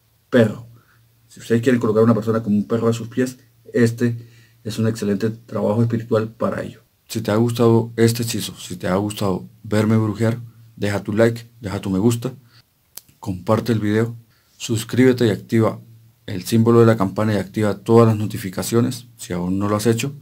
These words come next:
para que no te pierdas nada de lo que comparto aquí en mi canal.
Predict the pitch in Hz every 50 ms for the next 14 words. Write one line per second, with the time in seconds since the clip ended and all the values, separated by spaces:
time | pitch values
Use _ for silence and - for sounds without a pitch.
0 | - _ - 110 101 92 - 95 95 92 110 101 - 117 113 113 113 110 110 110
1 | - - - _ - _ _ _ _ _ _ _ - 104 110 117 123 120 120 117
2 | 113 113 110 92 92 92 90 - 107 107 104 - - 127 131 - _ _ _ _
3 | _ _ - 92 90 - - 95 98 98 95 101 98 98 90 98 - - - -
4 | -